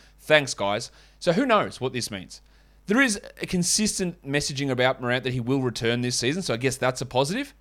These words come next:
But does that mean he's back at Christmas, or is he's, he's back in March? I don't know. I, I just don't know. Um, his absence means Tyus Jones starts. If you need assists, you add him.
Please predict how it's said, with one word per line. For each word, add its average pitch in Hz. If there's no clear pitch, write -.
But 135
does 135
that 165
mean 160
he's 143
back 143
at -
Christmas, 254
or 156
is 143
he's, 139
he's 139
back 139
in 123
March? 117
I 117
don't 185
know. 269
I, 127
I 127
just 143
don't 139
know. 104
Um, 135
his 147
absence 165
means 123
Tyus 139
Jones 135
starts. 143
If -
you 113
need 123
assists, 135
you 117
add 117
him. 143